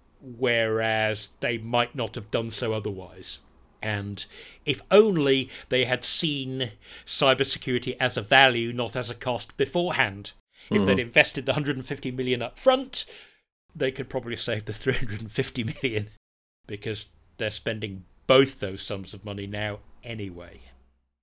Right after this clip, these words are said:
Speaker 2: So that's probably the, the better part of the outcome here, is that they're being forced to spend on upgrading their secure-, the twenty-five bucks per person, great, whatever, but the, uh,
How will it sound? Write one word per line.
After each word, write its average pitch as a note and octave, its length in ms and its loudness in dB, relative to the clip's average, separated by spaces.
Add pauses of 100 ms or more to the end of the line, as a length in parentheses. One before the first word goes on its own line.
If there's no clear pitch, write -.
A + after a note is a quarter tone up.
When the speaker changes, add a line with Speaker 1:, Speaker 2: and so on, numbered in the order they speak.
(460)
Speaker 2:
So - 120 0
that's C3 140 4
probably B2 240 8
the, F2 260 4 (120)
the G2 120 2
better G#2+ 280 6
part G2+ 200 4
of F2 60 4
the F2 80 4
outcome F2 400 2
here, F2+ 180 2
is E2+ 140 -2
that D#2+ 160 -4
they're E2+ 280 0 (300)
being E2+ 400 2 (400)
forced F#2+ 340 2
to F2 80 -2
spend F2 580 2
on E2+ 320 0
upgrading E2+ 440 0
their D#2+ 100 -2
secure-, E2+ 300 -4
the F2+ 140 2
twenty-five G2+ 520 2
bucks F2+ 200 2
per F2+ 100 -2
person, F2 400 -2 (140)
great, F2 260 2
whatever, E2+ 300 4
but D#2+ 240 0 (600)
the, E2+ 200 2
uh, E2 200 4